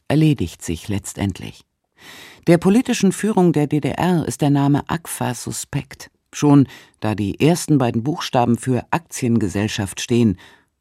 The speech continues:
Und was hat das mit Sozialismus zu tun?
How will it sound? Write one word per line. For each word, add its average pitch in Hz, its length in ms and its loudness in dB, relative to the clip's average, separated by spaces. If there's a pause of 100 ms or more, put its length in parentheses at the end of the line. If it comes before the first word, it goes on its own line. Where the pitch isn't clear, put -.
Und 139 140 -2
was 120 160 -8
hat 104 100 -8 (100)
das 113 300 -4
mit 101 220 -4
Sozialismus 90 840 -8
zu - 140 -10
tun? - 320 -14